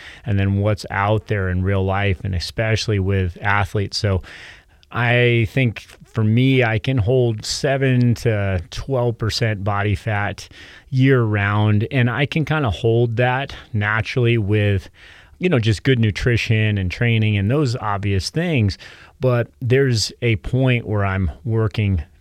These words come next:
too hard and my body is getting a little bit too exhausted, too fatigued, and I don't necessarily wanna be in, say, that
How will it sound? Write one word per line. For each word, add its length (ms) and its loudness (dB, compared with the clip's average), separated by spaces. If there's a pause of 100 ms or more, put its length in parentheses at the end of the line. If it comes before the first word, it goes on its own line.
(100)
too 280 2
hard 380 -2
and 480 -2 (300)
my 180 0
body 500 0
is 200 0
getting 460 0 (180)
a 100 -6
little 300 2
bit 300 -6
too 240 0
exhausted, 600 -4
too 200 0
fatigued, 560 -2 (420)
and 260 0
I 140 -2
don't 240 0
necessarily 500 0
wanna 440 0
be 260 2
in, 260 2
say, 300 0
that 400 -4